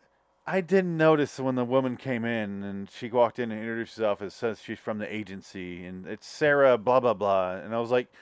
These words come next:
"Yeah, fine." And then the, the owner comes out and he's carrying, like, seventeen jewel boxes. He's like,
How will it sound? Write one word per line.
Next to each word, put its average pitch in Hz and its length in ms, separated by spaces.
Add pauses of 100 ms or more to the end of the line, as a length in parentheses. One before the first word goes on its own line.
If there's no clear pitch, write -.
(280)
"Yeah, 165 300
fine." 160 500
And 127 140
then 127 160
the, 110 160
the 101 160
owner 123 320
comes 127 240
out 131 180
and 113 80
he's 107 100
carrying, 123 280
like, 110 160
seventeen 120 720
jewel 110 300
boxes. 120 480
He's 113 120
like, 110 180